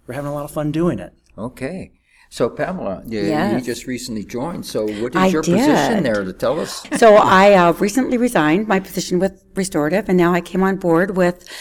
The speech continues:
Speaker 3: Whole Made and Salas, and I'm Director of Business Development.
Speaker 2: Okay.
Speaker 3: I have the opportunity to share with the world, um, every single skin item that you could dream of, from, um, a beard oil to a wonderful,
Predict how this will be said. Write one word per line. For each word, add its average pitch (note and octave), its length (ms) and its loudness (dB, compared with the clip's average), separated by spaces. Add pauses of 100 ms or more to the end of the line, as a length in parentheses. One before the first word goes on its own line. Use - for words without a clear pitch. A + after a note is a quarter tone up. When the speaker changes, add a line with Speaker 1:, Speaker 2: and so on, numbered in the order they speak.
(160)
Speaker 3:
Whole G3 300 2
Made G3 320 2
and B3 160 0
Salas, D#3 560 0 (260)
and F3 140 2
I'm E3+ 100 2
Director E3 380 0
of E3 100 -4
Business D3+ 260 -2
Development. E3+ 640 -2 (220)
Speaker 2:
Okay. A2 220 -12 (240)
Speaker 3:
I E3 180 2
have E3+ 260 0
the D#3+ 140 2
opportunity D#3 600 0
to D#3 520 -2
share G3 500 2
with F3 220 -2
the A3 80 -4
world, D#3 420 -2 (400)
um, D3+ 600 0 (280)
every G3 400 2
single F3+ 400 0
skin E3+ 840 2 (260)
item D3+ 680 2 (180)
that D#3 200 -2
you E3 40 -6
could D#3 140 -2
dream D#3 240 2
of, C3+ 140 -2
from, C#3 260 0 (420)
um, C3 640 -2 (220)
a C#3+ 100 2
beard G#3+ 320 -2
oil F3 360 0
to D#3+ 380 -2
a C3+ 260 0
wonderful, D3 840 -2